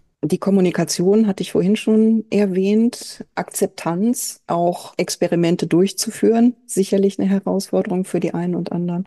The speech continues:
Und eben das langfristige Denken. Man kann eine fünfzehn Minuten Stadt nicht innerhalb einer Wahlperiode komplett umsetzen. Und man muss sich nachhaltig dafür einsetzen, dass dieses Konzept Früchte trägt.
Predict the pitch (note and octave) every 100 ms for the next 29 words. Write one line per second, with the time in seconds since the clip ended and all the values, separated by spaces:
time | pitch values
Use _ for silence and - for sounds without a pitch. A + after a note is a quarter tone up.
0 | - G#3+ G#3 G#3 G#3 F#3 - F#3 G#3 G#3+
1 | - F#3+ F#3 - F#3+ F3 E3+ E3+ F3+ E3+
2 | F3 - D3 D#3 - E3+ E3 G3 G3 F#3
3 | G3+ F#3+ - F3+ F3 F#3 - F3 - E3
4 | - E3 - F3 E3 - D#3+ D#3+ D#3 D#3
5 | D#3 D#3 D3+ D3 D3 D3+ - - D3 -
6 | D3+ - - - - _ - E3 E3 F3+
7 | F#3+ F3+ - D#3+ D#3+ F#3 E3+ G3 - E3
8 | - E3+ E3 F#3 - - - F3 E3+ -
9 | D#3+ D#3+ D#3+ - E3 - E3 - D#3 D#3
10 | D#3 - - - -